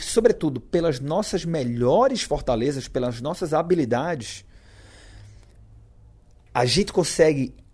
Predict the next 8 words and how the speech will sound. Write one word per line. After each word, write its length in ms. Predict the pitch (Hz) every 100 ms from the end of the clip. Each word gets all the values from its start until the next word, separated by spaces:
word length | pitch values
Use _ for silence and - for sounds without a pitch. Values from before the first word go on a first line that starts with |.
| -
alcançar 880 | 147 156 160 - 151 135 - 180 220
e 80 | 226
ajudar 480 | 190 156 139 131 127
muito 560 | 139 208 285 294 247
mais 680 | 180 139 127 113 - - - -
pessoas 460 | 127 - 131 123
físicas 480 | - 123 117 - 113
comuns 720 | - 113 113 117 101 - -